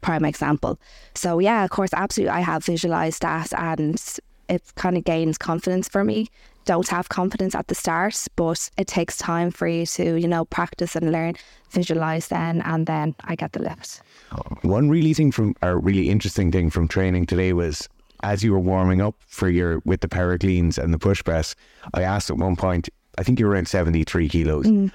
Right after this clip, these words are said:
Speaker 2: I asked at one point, I said, "How does it feel?" And you just said, "I don't think about how it feels until I get to the working sets."
Speaker 1: Mm.
Speaker 2: Is that kind of mindset of, like,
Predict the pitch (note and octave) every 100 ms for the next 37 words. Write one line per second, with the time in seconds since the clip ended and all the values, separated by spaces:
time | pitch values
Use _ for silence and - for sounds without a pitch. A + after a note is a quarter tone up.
0 | - F#2+ G2+ - F#2+ E2 F2+ D#2+ E2+ F#2
1 | F2 F#2 E2+ D#2+ F#2 E2 - - _ _
2 | _ _ F2+ F2 D2+ - E2+ D2+ - _
3 | _ - F#2 F2+ F2 F2+ E2+ E2 D#2 E2+
4 | D#2 E2+ E2 D#2 - - - E2+ E2+ E2
5 | D#2+ E2+ - D#2+ D#2+ D#2+ D2+ D2+ D2+ D#2+
6 | - - _ - G3+ F#3+ G3 G#2+ F2 A2
7 | B2+ C3+ B2+ G#2 A2 G#2+ - F#2 - E2+
8 | E2+ D#2+ - - _ _ _ _ _ _
9 | _ - F#2 D2